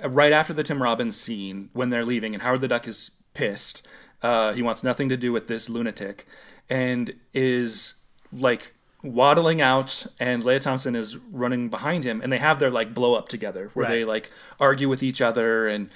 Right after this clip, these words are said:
Speaker 1: um, basically Howard's like, "Get out of here, I don't need anybody's help." She has, like, moments that are, like,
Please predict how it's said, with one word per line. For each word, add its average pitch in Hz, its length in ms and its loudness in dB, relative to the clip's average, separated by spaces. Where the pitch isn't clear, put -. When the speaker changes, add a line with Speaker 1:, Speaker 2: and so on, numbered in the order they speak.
Speaker 1:
um, 117 440 2
basically 110 720 -2
Howard's 113 320 -2
like, 98 240 -8
"Get 160 140 4
out 127 160 6
of 120 80 2
here, 117 460 -2
I 123 80 0
don't 123 100 0
need 120 140 -2
anybody's 110 420 -4
help." 98 240 -12
She 185 560 -2
has, 269 320 -2
like, 294 180 -4
moments 160 380 2
that 135 140 4
are, 127 100 4
like, 120 340 -2